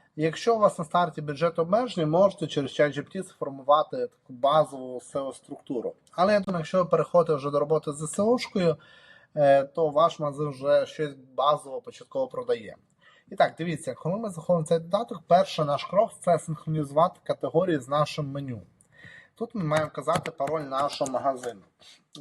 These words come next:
Для чого? Він сканує усе наше меню, яке в нас є. А ми, я, здається, на старті казав,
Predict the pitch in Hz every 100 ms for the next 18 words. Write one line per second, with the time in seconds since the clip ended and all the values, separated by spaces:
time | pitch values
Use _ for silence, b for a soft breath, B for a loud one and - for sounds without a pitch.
0 | 131 127 175 262 - 170 113 101 - 135
1 | 240 285 - 156 190 196 175 139 170 156
2 | 147 143 - 143 139 135 120 - 127 123
3 | - 110 110 127 202 b b b b b
4 | 131 139 185 277 269 - 143 127 131 123
5 | 135 123 139 123 131 - 127 180 214